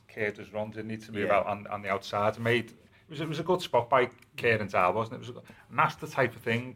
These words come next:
Speaker 1: you know, we don't really, we've not really done much of that. And, uh, I'm really looking forward to seeing him play for Everton,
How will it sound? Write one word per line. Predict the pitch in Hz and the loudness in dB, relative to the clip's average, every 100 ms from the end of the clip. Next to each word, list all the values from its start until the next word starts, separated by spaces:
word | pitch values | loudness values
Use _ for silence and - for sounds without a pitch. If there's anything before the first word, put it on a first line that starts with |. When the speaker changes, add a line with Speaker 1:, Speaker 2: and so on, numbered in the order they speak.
| - | -16
Speaker 1:
you | 123 | -16
know, | |
we | 135 | -12
don't | 156 151 147 | -10 -10 -10
really, | 151 143 - - _ - _ _ | -12 -12 -20 -20 _ -20 _ _
we've | 147 | -4
not | 151 147 | -2 2
really | 131 123 110 | 2 2 2
done | 120 143 | -2 -2
much | 143 - | -4 -2
of | 139 | 2
that. | 98 - - _ _ _ | 2 2 -8 _ _ _
And, | 101 104 101 | -4 -4 -4
uh, | 104 104 - | -2 -2 -4
I'm | 107 | -2
really | 123 127 120 | 2 2 2
looking | 120 101 | -4 -6
forward | - 107 113 | -2 0 0
to | 127 | -4
seeing | - 110 104 | -8 -8 -8
him | 95 | -10
play | - 101 113 | -2 2 2
for | 117 117 | 0 2
Everton, | 117 117 - | 4 4 -2